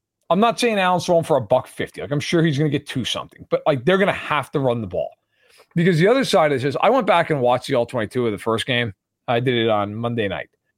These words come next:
Early in the game, the first half and the first drive of the third quarter, the Bills had seventeen points throughout those drives.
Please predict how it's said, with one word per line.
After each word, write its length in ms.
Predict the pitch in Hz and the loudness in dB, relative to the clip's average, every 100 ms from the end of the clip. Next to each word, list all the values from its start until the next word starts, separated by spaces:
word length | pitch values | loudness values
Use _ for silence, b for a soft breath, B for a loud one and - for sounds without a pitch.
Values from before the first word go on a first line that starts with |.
| _ _ - | _ _ 0
Early 380 | 202 254 311 294 | 4 4 4 2
in 80 | 262 | 2
the 80 | |
game, 560 | 175 165 156 92 58 - _ _ - | 2 2 0 -2 -8 -16 _ _ -4
the 80 | 156 | -2
first 380 | - 208 262 | 2 2 2
half 420 | - 196 175 170 - | 2 4 4 0 -4
and 140 | 170 143 | -4 -4
the 40 | |
first 300 | - 180 202 | 2 2 4
drive 260 | 190 170 147 | 4 4 2
of 40 | |
the 80 | 147 | -2
third 260 | - 127 | 0 -2
quarter, 320 | 123 120 78 - _ _ _ - | -2 -4 -4 -6 _ _ _ -4
the 120 | 151 | 0
Bills 360 | 131 180 208 | 2 4 4
had 420 | 165 151 143 135 131 | 2 4 4 0 -4
seventeen 520 | - 165 180 185 214 | 0 0 2 0 0
points 280 | 175 185 160 | 2 0 2
throughout 200 | 180 165 | 2 2
those 180 | 185 147 | 0 0
drives. 480 | 151 120 117 117 | 0 2 0 -4